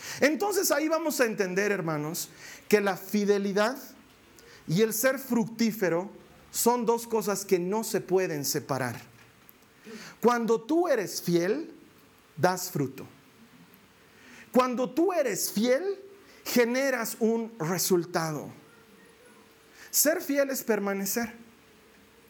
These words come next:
Y eso es lo que dice Jesús en todo este pasaje. "Permanezcan, permanezcan, permanezcan, permanezcan unidos,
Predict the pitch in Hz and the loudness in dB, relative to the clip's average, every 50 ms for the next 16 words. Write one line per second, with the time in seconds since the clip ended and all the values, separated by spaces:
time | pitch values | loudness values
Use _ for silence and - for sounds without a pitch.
0 | - - - - - - - - - - - - - - 180 226 285 254 233 277 | -20 -20 -20 -20 -20 -20 -20 -20 -20 -20 -20 -18 -4 -2 0 0 2 0 -2 -2
1 | 214 254 233 - 233 214 208 233 220 262 226 233 214 208 240 247 208 - - 233 | 0 0 0 2 0 0 0 0 -2 -2 0 0 -2 -2 -2 -6 -4 -2 -2 0
2 | 240 233 233 254 262 262 254 247 220 226 226 202 - 202 185 - - 208 208 - | 0 0 -2 -2 -2 0 -2 -4 -2 -2 -4 -2 0 -2 -2 -2 -4 -4 -6 -8
3 | - 123 - - - - - - - - - - - - - - - 156 156 156 | -12 -16 -16 -18 -20 -20 -20 -20 -20 -20 -20 -20 -20 -20 -20 -4 -2 -2 0 0
4 | 160 156 156 160 165 160 170 165 113 143 120 - - - - - - - - - | 0 0 0 0 -2 -2 -4 -6 -8 -10 -12 -16 -20 -20 -20 -20 -20 -20 -20 -20
5 | - - - - - 160 160 156 156 156 151 151 165 160 151 - - - 107 127 | -20 -20 -4 -2 0 0 0 0 -2 -2 -2 -2 -2 0 -2 -2 -4 -6 -10 -12
6 | 127 - - 160 160 156 156 151 147 151 156 160 160 160 - - 110 - 147 107 | -14 -4 -2 0 0 0 -2 -2 -2 -2 -2 -2 -2 -4 -4 -6 -8 -10 -10 -12
7 | - - - - - - - - - - - 185 180 180 180 185 180 185 208 196 | -16 -20 -20 -20 -20 -20 -20 -20 -20 -2 0 0 2 2 0 0 0 0 0 -2
8 | 196 - 190 175 170 165 156 160 165 160 151 135 120 - - | 0 0 0 0 0 0 0 0 -2 -2 -2 -2 -6 -8 -10